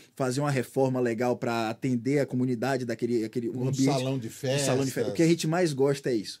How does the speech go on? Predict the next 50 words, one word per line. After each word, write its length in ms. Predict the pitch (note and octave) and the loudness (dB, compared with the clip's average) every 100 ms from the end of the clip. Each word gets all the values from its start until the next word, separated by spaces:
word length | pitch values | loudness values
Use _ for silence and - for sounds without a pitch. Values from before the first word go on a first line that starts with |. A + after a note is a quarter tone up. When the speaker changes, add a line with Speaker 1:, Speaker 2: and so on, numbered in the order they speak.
| _ | _
Speaker 2:
Uhum. 140 | A2+ A#2 G2 | -10 -10 -4
Speaker 1:
tá? 220 | G#2+ C#3+ C3 | -4 -4 -8
É 100 | - | -6
lógico, 340 | A#2 B2 A2+ A#2+ | 0 0 0 -2
o, 140 | A2+ | -2
o 40 | A2 | 0
condomínio 380 | B2 B2 C3+ | 0 2 0
que 120 | C3+ C3 | -2 -4
precisa 400 | A#2+ - B2+ A#2 | -6 -6 -6 -4
ali 80 | |
de 60 | G#2+ | -6
forma 200 | A#2+ A2+ | -6 -4
emergen-, 220 | A2 A2 | -4 -6
emergencial, 540 | - A2 A2 G#2 A2+ A#2 | -4 -4 -4 -6 -4 -4
a 20 | |
gente 180 | A2 - | -6 -6
tem 80 | |
uma 80 | A#2 | -6
tratativa 400 | A2+ G#2+ G#2+ A2 | -6 -8 -8 -6
muito 180 | G#2+ G#2 | -6 -8
mais 140 | G#2+ | -10
direta 320 | G#2 G#2 G2+ G2 | -8 -8 -8 -6
ali, 180 | G2 F#2+ - _ _ | -8 -8 -12 _ _
e 60 | A2+ | -8
o 20 | |
condomínio 380 | A2+ A2+ A2+ A#2+ | -4 -2 -2 -2
preci-, 260 | A2 G2+ - D#2 | -6 -10 -12 -10
eles 220 | A2 A2 | -4 -2
operacionalizam 1120 | A#2 A2 A#2 A#2 - A#2 A2+ G#2 A2+ D#3+ C3+ A#2+ | -2 -2 -2 -2 -4 -4 -2 -2 -2 0 0 -2
de 120 | G2+ | -4
forma 340 | - A2+ A2 | -4 -2 -2
mais 220 | G#2 G2 - | -2 -6 -8
rápida, 500 | G2 G#2 - G2 F#2 - - - | -6 -6 -6 -10 -10 -18 -20 -10
né? 180 | F#2 F2+ - - | -10 -10 -16 -12
Tem 120 | C#3+ | -8
condomínio 440 | F#3+ F#3+ D#3 C4+ | -6 -6 -6 -6
que 80 | E4 | -8
a 40 | |
gente 220 | D4 - - | -10 -10 -14
espera 340 | - F3+ B3+ | -10 -8 -8
três, 520 | B3+ C#3 C#3+ D#3+ - | -8 -4 -2 -4 -8
quatro 360 | - C#3+ F3 C3 | -12 -14 -12 -10
meses 380 | A#2 C#3+ A#2 G#2 | -8 -6 -8 -10
pra 160 | G#2+ | -12
fazer 340 | G#2+ G2+ G2 G#2+ | -10 -10 -8 -8
uma, 420 | G#2 G2+ F2+ E2 A#2 | -6 -8 -10 -16 -18
uma 120 | - | -14
assembleia 540 | C#3 - G#2 G2+ G#2 G#2 | -12 -8 -6 -4 -4 -4
de 120 | - | -6
crédito, 440 | A#2+ G2 F#2+ - | -4 -4 -4 -8